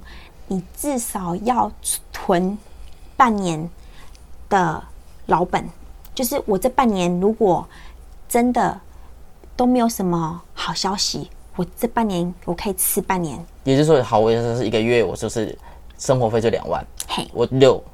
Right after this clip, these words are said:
Speaker 2: 六、六、十二，
Speaker 1: 对。
Speaker 2: 我要存十二万。
Speaker 1: 至少。
Speaker 2: 至少。
Speaker 1: 对。
Speaker 2: 因为我可能还付的，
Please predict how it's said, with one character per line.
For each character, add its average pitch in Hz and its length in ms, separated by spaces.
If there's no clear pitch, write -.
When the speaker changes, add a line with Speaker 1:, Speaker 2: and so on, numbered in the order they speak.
Speaker 2:
六、 123 180
六、 117 200
十 - 800
二， 92 160
Speaker 1:
对。 85 240
Speaker 2:
我 120 100
要 127 80
存 113 240
十 - 180
二 104 120
万。 107 200
Speaker 1:
至 240 160
少。 - 260
Speaker 2:
至 123 200
少。 101 200
Speaker 1:
对。 175 240
Speaker 2:
因 170 140
为 - 0
我 135 160
可 - 120
能 107 100
还 107 120
付 117 240
的， 65 140